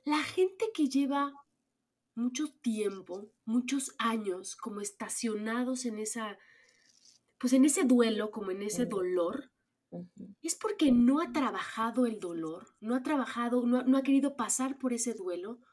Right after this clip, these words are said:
Speaker 1: ¿O qué pasa?
Speaker 2: Las personas tendemos a poner como una coraza, porque las, lo que nos duele no lo tocamos.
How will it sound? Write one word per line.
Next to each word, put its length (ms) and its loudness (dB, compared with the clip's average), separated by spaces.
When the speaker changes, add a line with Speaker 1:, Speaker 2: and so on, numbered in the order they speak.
Speaker 1:
¿O 140 0
qué 120 2
pasa? 520 0
Speaker 2:
Las 240 2
personas 500 -2
tendemos 540 -2
a 180 2
poner 260 2
como 220 0
una 260 -2
coraza, 440 -8
porque 320 0
las, 260 4
lo 140 0
que 100 0
nos 220 0
duele 260 2
no 140 0
lo 140 0
tocamos. 760 -8